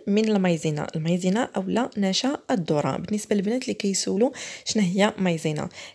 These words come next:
كنضيف معها الكأس الأول من الحليب وكنخلط الخليط كله. بالنسبة للكمية اللي استعملت، فأنا استعملت نصف لتر من الحليب، ممكن أنكم تضاعفوا المقادير. كنضيف الحليب كله اللي عندنا ومن بعد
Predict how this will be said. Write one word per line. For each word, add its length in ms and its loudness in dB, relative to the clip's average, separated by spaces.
كنضيف 340 4
معها 520 0
الكأس 300 -4
الأول 340 0
من 200 2
الحليب 500 0
وكنخلط 640 -2
الخليط 440 -2
كله. 320 0
بالنسبة 360 4
للكمية 340 0
اللي 100 2
استعملت، 400 -2
فأنا 220 -2
استعملت 480 -2
نصف 240 -4
لتر 240 -4
من 220 0
الحليب، 500 -2
ممكن 280 2
أنكم 320 0
تضاعفوا 500 0
المقادير. 580 0
كنضيف 340 2
الحليب 420 2
كله 380 2
اللي 200 -2
عندنا 380 -2
ومن 220 2
بعد 320 0